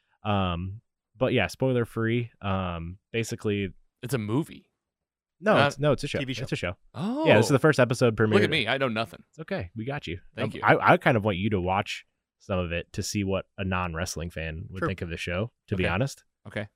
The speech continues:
Speaker 1: So, 'cause I don't know if I'm just, like, sucked in 'cause I love wrestling, but
Speaker 2: So wrestling fans are gonna watch Heels.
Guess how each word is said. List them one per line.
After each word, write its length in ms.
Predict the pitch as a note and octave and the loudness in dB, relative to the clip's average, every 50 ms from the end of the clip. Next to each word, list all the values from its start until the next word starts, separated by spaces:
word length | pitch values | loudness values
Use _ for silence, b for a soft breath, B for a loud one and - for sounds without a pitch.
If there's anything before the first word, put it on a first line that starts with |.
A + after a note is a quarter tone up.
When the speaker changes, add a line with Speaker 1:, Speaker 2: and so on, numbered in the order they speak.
| _ _ _ _ _ _ | _ _ _ _ _ _
Speaker 1:
So, 580 | _ - G2+ F#2 F2 F2 E2+ E2+ E2+ E2+ F#2+ - _ _ _ - | _ -4 -2 0 0 0 0 -2 -4 -6 -8 -12 _ _ _ 0
'cause 100 | A2 G#2 - | 0 0 2
I 100 | F#2+ G2+ | 2 2
don't 120 | G2 F#2+ | 2 2
know 80 | F#2 F2 | 0 -2
if 120 | E2+ - | -4 -4
I'm 100 | G2+ F2 D#2 | -6 -10 -8
just, 140 | - - | -10 -10
like, 140 | - D#2 - | -10 -10 -10
sucked 280 | - - F#2 D#2+ - - | -8 -8 -8 -8 -6 -6
in 160 | F2+ E2+ D#2+ | -8 -6 -8
'cause 420 | E2 - E2+ D#2+ E2 - - - - _ _ _ _ _ _ _ _ - | -10 -12 -12 -14 -14 -16 -18 -20 -20 _ _ _ _ _ _ _ _ -14
I 60 | E2+ | -12
love 180 | D#2+ D2+ - F#2+ | -10 -10 -8 -8
wrestling, 320 | F#2 E2 - - - - - _ | -8 -8 -8 -12 -18 -20 -20 _
but 200 | - - - - _ _ _ | -14 -14 -14 -16 _ _ _
Speaker 2:
So 160 | - - C#3+ C3+ | -2 2 2 4
wrestling 460 | C3 C3+ F3 G3+ - A3 G#3 F#3 D3+ | 4 4 4 2 2 0 -2 -2 -2
fans 320 | C3 D#3 C#3+ C3+ C3 A#2 | -2 -2 -2 -2 -2 -4
are 40 | A2+ | -4
gonna 160 | A2 A#2+ A2+ | -4 -2 -2
watch 220 | A2 A2 G#2+ G2+ - | 0 -2 -2 -2 -2
Heels. 600 | - A2+ G#2+ G2+ G2 F#2+ F#2+ - - - _ | -2 -2 0 0 -2 -4 -6 -10 -16 -18 _